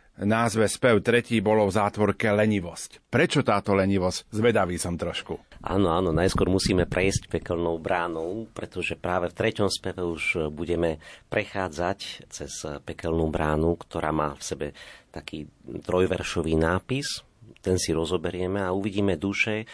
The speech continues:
Speaker 2: ktoré prešli touto bránou. Vieme, že teda nie sú už ani v očistci, ani nebudú v raji. Na druhej strane samotné hlbiny pekla ich odmietajú, pretože vždy boli také vlažné, také lenivé, nejako sa nechceli nejako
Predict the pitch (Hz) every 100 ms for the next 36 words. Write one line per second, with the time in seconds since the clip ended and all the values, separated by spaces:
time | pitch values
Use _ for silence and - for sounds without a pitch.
0 | - - - _ 101 95 87 110 113 -
1 | 98 98 92 101 87 85 85 90 95 90
2 | 90 82 87 85 82 82 85 87 - 87
3 | 82 - - 82 82 87 87 - 85 80
4 | 82 82 87 80 78 76 78 104 - -
5 | - - - 87 87 104 - - 101 98
6 | 95 - _ - - 85 - 95 95 -
7 | 95 90 85 92 101 107 98 82 - 92
8 | - 87 87 80 90 90 90 - 80 76
9 | - 87 85 85 101 92 95 90 - 98
10 | 82 87 87 80 82 76 - - 90 85
11 | 90 92 82 80 85 92 90 - 98 87
12 | 101 - - 90 90 95 95 -